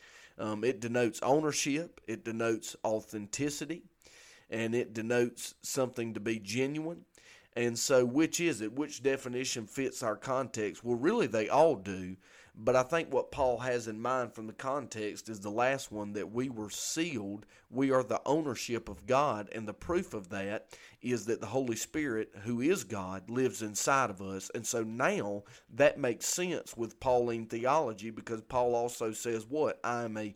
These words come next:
slave to Christ." In other words, God owns me. And so I think we consider the bigger context of Paul's theology,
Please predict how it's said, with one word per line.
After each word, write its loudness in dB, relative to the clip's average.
slave 2
to -6
Christ." 2
In -2
other 2
words, 0
God 4
owns 4
me. -8
And -2
so 6
I 6
think 0
we 0
consider -2
the -2
bigger 0
context -2
of -8
Paul's 2
theology, 0